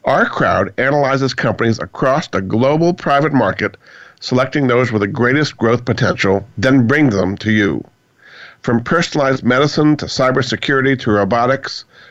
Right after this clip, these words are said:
quantum computing, and more, in state-of-the-art labs, startup garages, and anywhere in between, Our Crowd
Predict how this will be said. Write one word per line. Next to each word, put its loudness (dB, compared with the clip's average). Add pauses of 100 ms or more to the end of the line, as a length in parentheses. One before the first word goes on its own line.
(140)
quantum 0
computing, 0
and 2
more, 2 (440)
in 0
state-of-the-art 0
labs, -2
startup -2
garages, -2
and -4
anywhere 2
in 2
between, 0 (220)
Our 2
Crowd 0